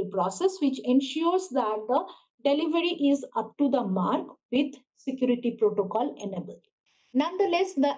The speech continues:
entire show is being executed also underneath one more tool, which is Artifactory, that uses the art-,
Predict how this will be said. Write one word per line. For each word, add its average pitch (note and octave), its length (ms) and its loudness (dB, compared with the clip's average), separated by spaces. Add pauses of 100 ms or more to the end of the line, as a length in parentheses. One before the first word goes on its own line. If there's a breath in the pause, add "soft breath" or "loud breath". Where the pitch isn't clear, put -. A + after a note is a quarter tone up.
entire C4+ 400 2
show D4+ 480 0
is C4+ 220 0
being C4 260 2
executed C4 800 0
also B3 480 2
underneath B3 540 2
one A3 200 2
more C#4+ 240 4
tool, F#4 240 2
which B3+ 220 2
is B3 240 0
Artifactory, C4 640 -2 (280)
that A#3 240 -2
uses C4 460 2
the C4 120 0
art-, A#3 280 -2